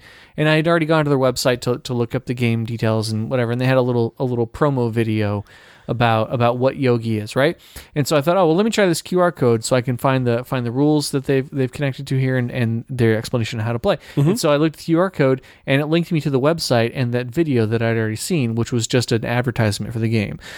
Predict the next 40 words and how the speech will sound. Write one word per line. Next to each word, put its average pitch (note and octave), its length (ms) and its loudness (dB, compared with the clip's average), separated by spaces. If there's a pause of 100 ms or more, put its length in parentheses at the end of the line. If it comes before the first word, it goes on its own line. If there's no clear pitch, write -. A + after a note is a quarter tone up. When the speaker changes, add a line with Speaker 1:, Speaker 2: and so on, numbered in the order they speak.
(120)
Speaker 1:
So D3 260 0
on C#3+ 120 0
the C3+ 100 0
box, F#3 560 -2
like, D3+ 160 2
like, D3 180 -2
on G#3 140 2
the D4 100 2
box, G#3+ 340 0
they D#3+ 80 0
had D#3+ 80 0
the E3+ 60 -6
Q A3 180 -6
R G3+ 140 4
code D3 280 0
that D3 120 -2
said, E3+ 320 0
"Learn E3+ 160 0
how F3+ 120 0
to F3 60 0
play G3 140 0
the G3 80 -6
game," F3 260 -2
or A2+ 60 -4
something, C3 360 -4
uh, C3 140 -2 (160)
basically C3 300 2
saying F2+ 240 -8
that, E2+ 80 -12
right? G#2 240 0 (220)
I'm - 80 0
paraphrasing, G#2 500 0
but F#2+ 140 0 (1000)
I C3 120 0
thought, - 300 -2
"Boy, E3+ 160 2
that's C3+ 180 2
a - 20 -12
good B2+ 160 -2
idea." A2 300 -4